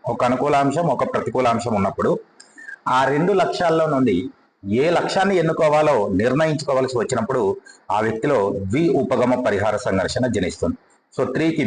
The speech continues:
బి అనేది సరైనటువంటి అంశం అవుతుంది. దూర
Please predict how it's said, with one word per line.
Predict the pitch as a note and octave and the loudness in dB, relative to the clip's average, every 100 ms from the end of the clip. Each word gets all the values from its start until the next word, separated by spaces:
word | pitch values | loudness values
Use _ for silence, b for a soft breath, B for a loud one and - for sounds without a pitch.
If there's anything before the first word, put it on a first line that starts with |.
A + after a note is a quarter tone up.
| F#2 | 0
బి | A#2+ B2+ | 2 2
అనేది | G#2+ G#2+ G2 G#2 - | 2 0 0 -2 -2
సరైనటువంటి | B2 A2 G#2 F2+ F2+ F#2+ | -2 0 -2 -2 -2 -2
అంశం | F#2 - G2+ | -2 -2 -2
అవుతుంది. | F#2+ - - _ _ _ _ _ _ _ _ _ - | -2 -4 -8 _ _ _ _ _ _ _ _ _ -8
దూర | G#2 D3+ | -2 2